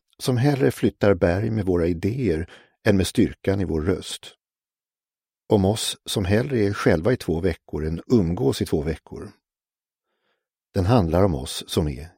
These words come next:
introverta. Men den är även skriven för dig som lever för möten och som vill göra vänner av främlingar. För dig som njuter av de många samtidiga berättelserna på ett fullsatt café.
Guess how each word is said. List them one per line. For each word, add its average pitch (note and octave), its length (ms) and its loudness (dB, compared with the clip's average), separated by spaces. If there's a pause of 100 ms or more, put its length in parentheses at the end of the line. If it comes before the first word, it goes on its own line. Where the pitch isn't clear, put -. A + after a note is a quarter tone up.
(260)
introverta. F#2 800 -4 (2000)
Men C#3+ 320 6
den C3+ 160 4
är C#3+ 140 4
även A#2 160 -2
skriven F#2+ 360 0
för - 120 -2
dig D#2+ 200 -2
som A2+ 200 -2
lever G2+ 380 0
för G#2+ 180 -4
möten G#2+ 580 -4
och F2+ 160 -2
som F2+ 160 -2
vill F#2 120 0
göra F#2+ 220 2
vänner F#2+ 400 -2
av G2 160 -6
främlingar. F2+ 680 -6 (1120)
För G2+ 100 6
dig F2+ 200 6
som F#2 200 2
njuter F2 580 0
av E2+ 220 2
de F#2+ 140 4
många F#2+ 280 2
samtidiga F#2 800 0
berättelserna E2+ 640 -6
på F2+ 140 -6
ett - 180 -14
fullsatt A2 420 0
café. G2 400 -6